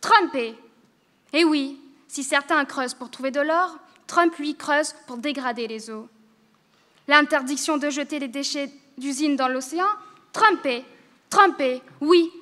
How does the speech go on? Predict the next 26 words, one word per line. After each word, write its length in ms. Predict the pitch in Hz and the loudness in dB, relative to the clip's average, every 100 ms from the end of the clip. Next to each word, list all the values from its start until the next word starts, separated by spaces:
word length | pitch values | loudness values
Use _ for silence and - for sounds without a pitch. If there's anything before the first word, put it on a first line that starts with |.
| - - | -18 0
tromper 400 | 453 415 285 247 | 2 2 0 -6
jusqu'au 320 | 233 - 254 | -8 -12 -14
cou. 320 | - 254 247 - _ _ _ _ _ _ _ _ _ _ _ _ _ _ _ | -12 -16 -16 -20 _ _ _ _ _ _ _ _ _ _ _ _ _ _ _
Comme 380 | - 254 247 254 | -6 -2 -2 -2
vous 160 | 254 254 | -2 -4
avez 160 | 262 | -4
pu 160 | 254 277 | -6 -8
le 80 | 262 | -8
constater, 480 | 269 269 294 302 403 440 _ _ | -8 -6 -6 -8 -12 -14 _ _
pour 200 | 285 - | -12 -10
Trump, 360 | - 359 392 - - _ _ _ | -4 -2 -2 -6 -16 _ _ _
le 60 | 240 | -10
réchauffement 440 | 254 269 269 247 | -8 -8 -6 -6
climatique, 640 | 247 277 254 269 370 359 - _ | -4 -4 -4 -4 -6 -6 -16 _
ça 140 | - 269 | -8 -4
ne 140 | 247 | -4
lui 180 | 233 240 | -6 -10
fait 320 | - 262 254 - - | -8 -8 -8 -12 -4
ni 220 | 269 320 | 4 4
chaud 360 | 330 - 302 330 - - - | 4 0 -4 -6 -14 -6 4
ni 220 | 320 339 | 6 6
froid. 300 | - 220 202 - _ _ _ _ | 2 -12 -14 -20 _ _ _ _
Make 500 | 247 262 262 262 - - | 0 2 4 0 -2 2
America 760 | 320 294 285 294 311 330 339 | 4 4 4 2 0 -4 -4
great 320 | 269 349 339 370 | -2 -4 -4 -4
again! 520 | 285 466 392 254 | 0 2 2 -2